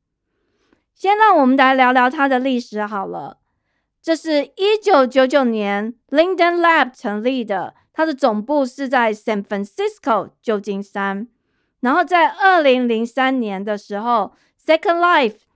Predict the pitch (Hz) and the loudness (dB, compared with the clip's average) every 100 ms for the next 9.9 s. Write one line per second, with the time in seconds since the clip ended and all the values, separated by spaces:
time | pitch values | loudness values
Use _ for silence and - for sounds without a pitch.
0 | _ - 269 240 254 233 277 262 190 _ | _ -2 -2 -2 -4 0 2 0 -2 _
1 | _ _ _ - 208 277 262 277 - 285 | _ _ _ -6 0 2 0 -2 -4 -4
2 | 254 254 240 269 240 220 - 233 202 _ | -4 -8 -6 -4 -4 -6 -12 -10 -10 _
3 | _ _ _ _ _ - 359 403 - 247 | _ _ _ _ _ -2 0 0 -2 0
4 | 254 262 320 294 294 277 262 240 233 226 | 0 0 -2 -2 -2 -4 -2 0 0 -2
5 | 233 302 240 214 220 202 220 269 269 277 | -2 0 -2 -2 -8 -6 -2 -2 -2 -6
6 | 262 - 226 254 240 202 294 294 302 381 | -8 -6 -6 -4 -6 -6 -2 -2 -2 -2
7 | 294 254 285 233 202 208 214 208 262 294 | -4 -4 -6 -4 -4 -4 -4 -2 -2 -4
8 | - 302 277 269 185 - _ _ - 269 | -4 -4 0 -2 -2 -10 _ _ -6 -2
9 | 262 208 160 - 247 208 214 202 151 | -2 -4 -10 -12 -12 -10 -8 -8 -8